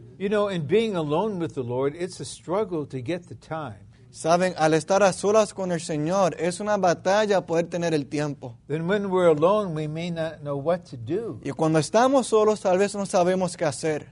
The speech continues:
Speaker 1: So we might think if, maybe if we tell the Lord a lot of bad things about ourselves, he'll be impressed with how serious we are.
Speaker 2: Así que pensamos, tal vez si le cuento al Señor muchas cosas malas acerca de mí,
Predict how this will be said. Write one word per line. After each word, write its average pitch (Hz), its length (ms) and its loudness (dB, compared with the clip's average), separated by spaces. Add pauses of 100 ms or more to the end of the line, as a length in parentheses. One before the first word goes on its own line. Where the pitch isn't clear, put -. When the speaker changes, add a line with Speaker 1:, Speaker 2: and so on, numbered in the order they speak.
Speaker 1:
So - 220 -8
we 170 200 -2
might 190 300 2
think 226 460 2
if, 147 320 -4 (380)
maybe 220 480 -4
if 180 180 -10
we 156 120 -6
tell 220 340 -6
the 175 140 -6
Lord 165 300 -2
a 151 80 -2
lot 165 280 -4
of 117 200 -10
bad 175 380 -4
things 180 300 -10
about 143 360 -2
ourselves, 123 680 -10 (260)
he'll 196 140 4
be 185 180 -4
impressed 180 480 -6
with 170 160 -10
how 160 160 -4
serious 208 560 -10
we 123 180 -12
are. 101 240 -10 (280)
Speaker 2:
Así 180 220 4
que 202 160 6
pensamos, 214 600 2
tal 220 160 6
vez 240 160 6
si 233 80 -2
le 208 140 4
cuento 220 400 0
al 214 100 4
Señor 196 380 0
muchas 226 540 2
cosas 214 480 2
malas 190 440 -2
acerca 180 460 -2
de 160 100 2
mí, 202 260 -2